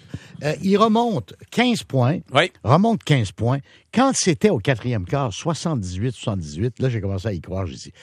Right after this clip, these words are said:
Speaker 1: cette équipe-là, euh, a quelque chose cette année qui va l'amener peut-être très loin. Ben là, ils sont en finale
Speaker 2: Ben.
Speaker 1: contre, ça sera pas facile, les Warriors de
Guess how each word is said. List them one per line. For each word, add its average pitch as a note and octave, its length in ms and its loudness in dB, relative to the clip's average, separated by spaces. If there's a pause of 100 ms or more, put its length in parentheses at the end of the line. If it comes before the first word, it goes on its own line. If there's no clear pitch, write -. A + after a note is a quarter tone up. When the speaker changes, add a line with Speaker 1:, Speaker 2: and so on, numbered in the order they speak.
(100)
Speaker 1:
cette - 280 -4
équipe-là, C3 520 0 (460)
euh, G2+ 360 0
a A2 120 -4
quelque C3+ 280 0
chose C#3+ 280 -2
cette A#2+ 220 -2
année A2+ 300 -2 (220)
qui - 100 -4
va A2+ 140 2
l'amener A2 300 0
peut-être A#2+ 240 -2
très G2+ 160 -2
loin. A2+ 160 -2
Ben A2 100 -2
là, A#2+ 60 2
ils C3+ 80 0
sont A2+ 160 -2
en F#2 100 -4
finale F2+ 420 -4
Speaker 2:
Ben. A2+ 180 0 (140)
Speaker 1:
contre, B2+ 460 4 (320)
ça F2 160 -6
sera E2 160 -6
pas D2 120 -10
facile, B2 380 0 (200)
les F#2 120 -2
Warriors C3 560 2
de B2 220 2